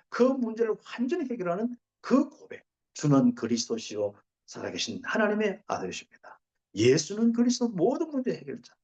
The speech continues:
이 복음과 이 찬양이 온 땅에 울려 퍼졌어요. 지금은요,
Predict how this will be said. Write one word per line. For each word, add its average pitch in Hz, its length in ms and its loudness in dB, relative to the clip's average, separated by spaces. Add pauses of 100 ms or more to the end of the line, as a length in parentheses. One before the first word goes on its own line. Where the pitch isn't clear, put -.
(720)
이 247 480 6
복음과 180 600 2
이 196 220 -4
찬양이 185 600 -6
온 269 540 2
땅에 269 220 2
울려 - 300 -6 (340)
퍼졌어요. - 580 -16 (960)
지금은요, 143 720 4